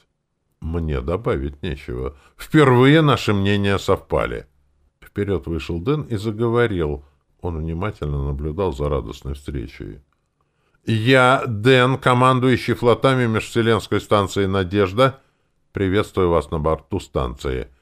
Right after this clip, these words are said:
Теперь эта вселенная — ваш дом. Потом осмотритесь и начнете обживаться. Сейчас вас проводят, пообщаетесь, отдохнете,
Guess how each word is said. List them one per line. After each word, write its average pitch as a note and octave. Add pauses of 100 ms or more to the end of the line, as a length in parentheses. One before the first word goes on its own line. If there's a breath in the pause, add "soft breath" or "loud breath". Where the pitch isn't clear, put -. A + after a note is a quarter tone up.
(440)
Теперь E3
эта C3+
вселенная — A#2+
ваш G#2
дом. F#2+ (520)
Потом A#2
осмотритесь D2
и D2+
начнете D2+
обживаться. B1 (360 soft breath)
Сейчас D#3
вас D3
проводят, G2+ (260)
пообщаетесь, G2+
отдохнете, G#2+